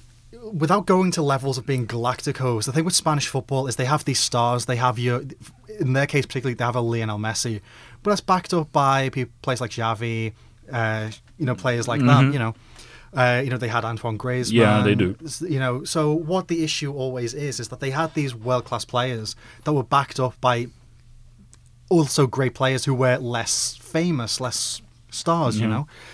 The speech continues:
Speaker 1: And now they should still be in that position 'cause they are still Barcelona.
Speaker 2: They are, yeah.
Speaker 1: And they're just getting
Speaker 2: To
Speaker 1: beaten.
Speaker 2: to me, like, it's a total, like, there's no resistance at all.
Speaker 1: Yeah.
Speaker 2: Their defensive line looks like a
Speaker 1: Yeah.
Speaker 2: I don't even know how to say, li-, li-, like a,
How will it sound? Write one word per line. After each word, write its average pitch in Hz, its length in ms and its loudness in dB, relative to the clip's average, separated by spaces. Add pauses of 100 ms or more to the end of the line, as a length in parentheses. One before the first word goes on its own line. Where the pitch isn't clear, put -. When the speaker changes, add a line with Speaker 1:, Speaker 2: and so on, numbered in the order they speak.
(580)
Speaker 1:
And 147 240 4
now 196 240 4
they 202 140 0
should 170 320 2
still 139 300 2
be 123 260 0
in 120 120 0
that 110 120 0
position 123 380 0
'cause 151 120 0
they 160 100 4
are 180 180 4
still 180 260 2
Barcelona. 202 520 6
Speaker 2:
They 294 60 8
are, 175 280 10
yeah. 135 340 4 (1120)
Speaker 1:
And 147 180 4
they're 139 80 2
just 135 120 -6
getting 127 540 0
Speaker 2:
To - 120 -16 (360)
Speaker 1:
beaten. 120 720 0 (120)
Speaker 2:
to - 100 -4
me, 226 140 6
like, 196 240 0
it's 190 200 -2
a 202 120 4
total, 190 420 2
like, 180 180 4
there's 202 360 6
no 233 160 10
resistance 160 540 6
at 107 120 -2
all. 120 200 4
Speaker 1:
Yeah. 131 300 4
Speaker 2:
Their 170 100 6
defensive 190 540 4
line 160 180 4
looks 165 240 2
like 143 240 2
a 143 200 4 (1000)
Speaker 1:
Yeah. 135 200 6
Speaker 2:
I 147 60 10
don't 233 140 8
even 233 160 6
know 220 120 8
how 190 80 8
to 185 80 6
say, 165 140 2
li-, 135 160 2
li-, 143 160 2
like 147 240 2
a, 139 100 4